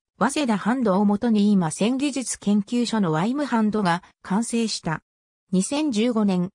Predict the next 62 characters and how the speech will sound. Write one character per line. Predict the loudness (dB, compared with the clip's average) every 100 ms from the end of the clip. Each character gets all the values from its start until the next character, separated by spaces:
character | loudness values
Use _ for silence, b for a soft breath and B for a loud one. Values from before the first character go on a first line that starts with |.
| _ -4
電 | -2 -2
気 | -6
通 | -6 -4 -2
信 | -2 -2 -2
大 | 0 0
学 | 0 0
の | 0
横 | 0 0 -2
井 | -2
宏 | -2 -4 -4 -4
教 | -2 0
授 | 0 -2
ら | 0
の | 0 -2 _ _ -6
研 | -2 -2
究 | -4 -4 -4
チ | -4 -2
ー |
ム | 0 2
に | 2
よ | 0
っ |
て | -2 -2
思 | 0 0
い | 0
通 | 0 0
り | 2
に | 2 2
動 | -2 -4
か | -4
せ | -4 -4
る | -2
義 | -4 -2
手 | -2
が | -2 -4 _ _
開 | -4 -2
発 | -2 -4 -4
さ | -2
れ | -2
た。 | -2 -6 -8 _ _ _ -6
一 | -6 -6
か | -4 -2
ら | -2
二 | -4
分 | -4 0 0
の | 0
訓 | -4 -4 0
練 | 2 2
で | 0
使 | -4 -4 -2
い | -2
こ | -4
な | -4
せ | -2 -4
る | -2
よ | -2
う | 0
に | 0
な | 2
る | 2 0
の | 0
が | -2 -4